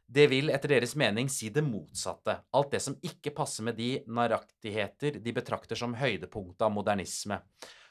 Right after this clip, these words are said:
Alt det de finner uharmonisk eller uklart, putter disse kritikerne automatisk ned i en skuff merket modernisme.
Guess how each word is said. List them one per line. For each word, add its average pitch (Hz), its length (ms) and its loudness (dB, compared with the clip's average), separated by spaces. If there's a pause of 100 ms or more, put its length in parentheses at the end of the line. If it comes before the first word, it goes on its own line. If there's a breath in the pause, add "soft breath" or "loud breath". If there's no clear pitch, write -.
(180 loud breath)
Alt 131 240 6
det 127 120 6
de 170 80 2
finner 131 300 0 (100)
uharmonisk 107 880 0
eller 143 220 2
uklart, 165 760 2 (320 soft breath)
putter - 500 -2
disse 147 180 -2
kritikerne 113 540 -2
automatisk 123 720 0
ned 98 160 0
i - 20 2
en 117 60 -2
skuff - 400 -8
merket 113 400 0
modernisme. 107 880 0